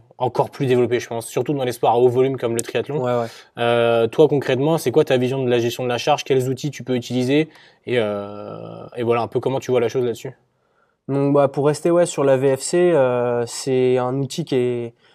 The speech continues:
Speaker 2: Après, c'est sûr que c'est plus simple d'utilisation, je pense, en, en sport, euh, d'endurance, on va dire, sur des structures, euh,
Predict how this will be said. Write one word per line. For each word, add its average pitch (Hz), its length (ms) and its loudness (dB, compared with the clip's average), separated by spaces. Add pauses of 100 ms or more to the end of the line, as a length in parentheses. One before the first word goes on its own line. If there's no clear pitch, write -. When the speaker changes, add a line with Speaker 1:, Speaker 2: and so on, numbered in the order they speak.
(260)
Speaker 2:
Après, 110 180 -6
c'est 139 120 -6
sûr 156 180 -6
que 143 80 -6
c'est 127 140 -10
plus 147 640 -4
simple 151 300 -2
d'utilisation, 143 680 -4
je - 80 -14
pense, 143 240 -4
en, 117 680 -4
en 120 80 -6
sport, 131 460 -2
euh, 113 480 -2
d'endurance, 127 680 -2
on - 20 -6
va 120 140 -2
dire, 127 160 -4
sur 131 120 -8
des 117 100 -4
structures, 135 580 -4
euh, 113 240 -2